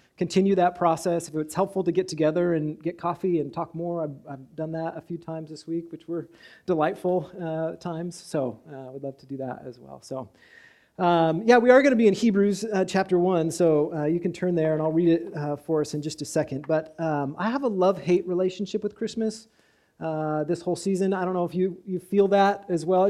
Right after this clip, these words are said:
Any of you, like, uh, countdown people? Where you're like, like, if I'd asked you in June how many days were left until Christmas, you could have told me?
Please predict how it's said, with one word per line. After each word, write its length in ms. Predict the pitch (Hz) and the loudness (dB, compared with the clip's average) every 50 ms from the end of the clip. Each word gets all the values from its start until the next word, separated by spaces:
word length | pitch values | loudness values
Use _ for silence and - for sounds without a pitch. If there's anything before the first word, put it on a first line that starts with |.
| 220 220 - | 2 0 0
Any 220 | 220 226 269 294 | 0 2 2 2
of 100 | 285 247 | 0 0
you, 160 | 247 254 247 | 0 0 2
like, 380 | 233 220 202 196 185 190 - - - | 4 4 4 4 4 0 -6 -6 0
uh, 340 | 175 165 160 160 160 165 - - - - | 2 2 4 4 4 2 2 0 -8 -6
countdown 460 | - 175 180 190 196 196 190 190 196 | -2 -2 -2 0 0 0 0 0 0
people? 440 | 190 208 202 202 214 214 208 190 - _ _ _ _ _ _ _ _ _ _ _ _ _ _ _ _ _ _ _ _ _ _ - | 0 -2 -2 2 2 2 2 0 -2 _ _ _ _ _ _ _ _ _ _ _ _ _ _ _ _ _ _ _ _ _ _ -2
Where 120 | 165 170 | 2 4
you're 140 | 180 180 175 | 4 6 6
like, 460 | 170 160 151 151 151 - - - - | 6 4 4 4 2 -2 -10 -12 -8
like, 200 | - 196 180 165 | -2 0 2 2
if 60 | 180 175 | 6 6
I'd 160 | 190 196 196 | 6 8 8
asked 360 | 202 185 185 190 185 - 220 | 8 8 6 6 4 2 2
you 80 | 220 196 | 2 4
in 160 | 175 165 156 | 4 2 0
June 440 | 135 160 175 170 175 185 190 190 185 | 2 4 6 6 6 6 6 6 4
how 160 | 151 180 180 | 4 4 4
many 160 | 180 175 165 | 4 4 4
days 360 | 151 170 160 165 180 185 175 | 8 8 10 10 10 8 8
were 120 | 175 180 165 | 6 4 6
left 300 | 165 165 165 160 160 - | 6 6 6 6 4 0
until 240 | 196 180 - 180 | -2 2 2 0
Christmas, 500 | 160 - - 175 170 175 214 190 175 165 | 0 2 2 0 2 2 2 2 2 2
you 120 | 180 185 165 | 0 -2 0
could 120 | - 170 | 2 0
have 120 | 160 156 - | 0 2 2
told 200 | 160 156 156 160 | 2 2 2 2
me? 240 | 180 185 202 190 | 2 2 2 0